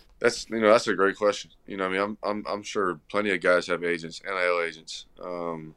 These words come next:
you know, working deals for 'em and making sure that they're not getting, you know, scammed, you know, you know, doing way too much work for a little pay or, you know, something like that. Um, you know, 'cause,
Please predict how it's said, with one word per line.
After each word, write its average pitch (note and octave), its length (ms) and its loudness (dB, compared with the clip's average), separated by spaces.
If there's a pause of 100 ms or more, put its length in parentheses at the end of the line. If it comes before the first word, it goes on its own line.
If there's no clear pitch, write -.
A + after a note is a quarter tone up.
you G2 120 -8
know, F2 80 0
working F2+ 300 0
deals F2+ 260 2
for F#2 240 0
'em F2+ 100 0
and E2 100 -4
making F2+ 200 2
sure F#2 220 -2
that F2 100 -2
they're F2+ 100 -2
not F2 180 0
getting, F2 260 -6
you F2 100 -8
know, E2+ 60 -4
scammed, F2+ 680 0
you F#2 80 -20
know, F2 320 -2
you F#2 80 -20
know, F2 160 -10 (320)
doing G#2 260 2
way F#2+ 160 8
too F#2 140 -8
much F#2 200 -2
work F#2 200 -2
for - 80 -8
a F2+ 40 -4
little F#2 160 0
pay F#2 360 2
or, F2+ 60 0
you F#2 140 -8
know, F2 100 -8
something F#2 260 -8
like E2+ 120 -8
that. F2+ 240 0 (760)
Um, D#2 540 -2 (680)
you F#2+ 80 -8
know, F2+ 160 0
'cause, D#2 420 -10